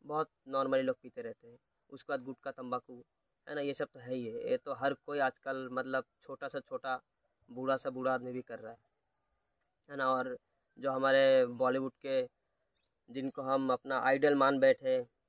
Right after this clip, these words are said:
वो लोग भी आजकल उसी का प्रमोशन करके पैसा कमा रहे हैं। बीमारी हम ले रहे, पैसा वो ले रहे, तो इस चीज़ को हमें समझना बहुत ज़रूरी है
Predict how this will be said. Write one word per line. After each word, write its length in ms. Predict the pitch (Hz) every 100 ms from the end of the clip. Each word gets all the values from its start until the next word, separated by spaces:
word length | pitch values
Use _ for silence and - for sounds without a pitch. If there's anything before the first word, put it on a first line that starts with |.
| -
वो 120 | 127
लोग 200 | 131 127
भी 100 | 131
आजकल 340 | 127 120 - 127
उसी 220 | 123 139
का 100 | 135
प्रमोशन 420 | - 131 123 131
करके 240 | 123 123
पैसा 280 | 127 117 131
कमा 220 | 123 120
रहे 100 | 120
हैं। 640 | 120 _ _ _ _ _ 123
बीमारी 340 | 139 139 143
हम 220 | 123 135
ले 200 | 147 143 143
रहे, 160 | 147 - -
पैसा 260 | 120 131
वो 160 | 123 127
ले 180 | 113 113
रहे, 120 | 127
तो 360 | _ _ -
इस 60 | 127
चीज़ 120 | 139
को 80 | 147
हमें 100 | 147
समझना 320 | - 131 139
बहुत 160 | 139 139
ज़रूरी 280 | 131 143
है 100 | 123